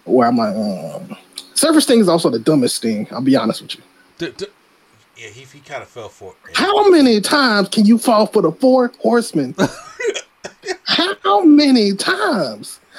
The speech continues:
Speaker 1: It's like the Four Horsemen break up, quote unquote,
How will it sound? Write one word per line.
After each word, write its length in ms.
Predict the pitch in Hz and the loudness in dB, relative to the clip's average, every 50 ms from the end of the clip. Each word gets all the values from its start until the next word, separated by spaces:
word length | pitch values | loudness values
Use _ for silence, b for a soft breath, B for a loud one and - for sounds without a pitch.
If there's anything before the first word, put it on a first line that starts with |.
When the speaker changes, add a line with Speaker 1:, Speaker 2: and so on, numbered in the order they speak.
| B B - | B B -4
Speaker 1:
It's 220 | 254 349 320 294 | -2 -2 0 0
like 340 | 285 269 269 240 208 175 165 - _ _ _ _ _ _ _ _ _ _ _ _ - | 0 0 2 2 2 0 -2 -4 _ _ _ _ _ _ _ _ _ _ _ _ -2
the 100 | 185 170 | -2 0
Four 200 | - 277 349 269 | 2 2 2 4
Horsemen 460 | 247 262 240 - 233 196 175 165 156 | 4 2 2 2 2 2 4 2 2
break 300 | 151 170 202 202 196 - | 2 2 2 2 2 2
up, 220 | 185 170 165 147 | 0 2 0 0
quote 220 | - - 170 160 156 | 0 0 2 2 2
unquote, 500 | 147 151 - - 156 160 156 147 B | 2 0 0 2 2 4 4 2 B